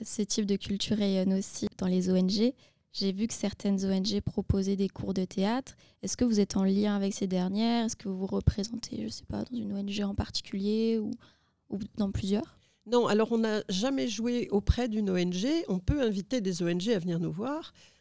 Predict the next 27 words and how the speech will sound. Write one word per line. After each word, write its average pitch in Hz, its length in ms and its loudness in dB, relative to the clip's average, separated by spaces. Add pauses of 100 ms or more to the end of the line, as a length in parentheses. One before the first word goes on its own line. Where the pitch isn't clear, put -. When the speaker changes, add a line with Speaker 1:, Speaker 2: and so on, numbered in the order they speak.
(120)
Speaker 2:
On 170 80 -6
joue 196 180 -6
dans 180 180 -4
des 160 140 -4
salles 196 680 -4
qui - 140 -12
sont 156 200 -6
très - 200 -6
différentes 202 540 -4
les 180 160 0
unes 175 100 2
des 175 180 2
autres. 285 260 0
On 180 80 0
a 175 60 2
eu 175 80 4
l'occasion 180 540 0
pendant 175 300 0
des 214 300 2
années 220 280 2
de 175 180 -2
jouer 180 320 -2
dans 175 220 -2
un 165 60 0
très 220 260 -4
grand 190 200 0
théâtre 175 500 -6